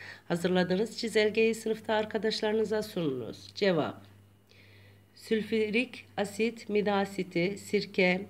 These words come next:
kahve, yağmur suyu, saf su. Baz kuvveti artar. Tükrük, deniz suyu, sabun, deterjanlar,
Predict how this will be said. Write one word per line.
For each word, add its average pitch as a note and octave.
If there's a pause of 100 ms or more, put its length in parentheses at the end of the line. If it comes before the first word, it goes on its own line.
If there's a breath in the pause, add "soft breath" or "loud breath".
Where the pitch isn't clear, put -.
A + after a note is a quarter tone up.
(220)
kahve, G3+ (1700 loud breath)
yağmur G3+
suyu, A3+
saf -
su. - (1080 loud breath)
Baz G#3+
kuvveti A3+
artar. F#3+ (1000 loud breath)
Tükrük, G#3 (100)
deniz G#3
suyu, G3
sabun, G#3+
deterjanlar, G#3